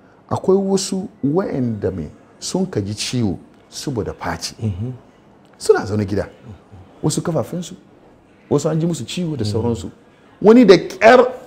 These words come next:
Speaker 1: 'yan fatin ma su tuna da shi ya
Speaker 2: Mm,
Speaker 1: ƙare.
Speaker 2: mm.
Speaker 1: An gama da kai, kai ya ƙare.
Speaker 2: Mm. Imam, maganan ganga ke tuna mini wani magana.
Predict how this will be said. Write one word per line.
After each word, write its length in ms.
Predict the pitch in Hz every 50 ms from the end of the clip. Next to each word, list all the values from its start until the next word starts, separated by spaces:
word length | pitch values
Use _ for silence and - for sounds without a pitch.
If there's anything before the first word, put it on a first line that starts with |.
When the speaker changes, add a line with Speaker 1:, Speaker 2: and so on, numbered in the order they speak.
| -
Speaker 1:
'yan 160 | - 185 196
fatin 400 | 180 - 202 190 190 - 143 117
ma 120 | 110 113 117
su 120 | 113 - -
tuna 220 | - - 104 90
da 80 | 82 87
shi 160 | - - 160
ya 80 | 139 123
Speaker 2:
Mm, 40 | 117
Speaker 1:
ƙare. 220 | 120 - - - 117
Speaker 2:
mm. 320 | 120 117 113 107 107 104 202
Speaker 1:
An 120 | 247 262
gama 160 | 262 285 269 -
da 60 | - -
kai, 120 | - 165
kai 160 | - - 226 226
ya 120 | 233 214
ƙare. 280 | 214 - 208 190 143 107
Speaker 2:
Mm. 100 | 104 101 98 - _ _ _ _ - - - - - - - 156
Imam, 220 | 160 196 208 190 170
maganan 400 | 165 165 170 226 214 202 156 127
ganga 280 | 117 123 123 123 127 120
ke 140 | 107 110 104 -
tuna 260 | - 127 127 117 110
mini 140 | 107 107 107 107
wani 160 | 107 104 104
magana. 400 | 98 90 90 98 95 92 87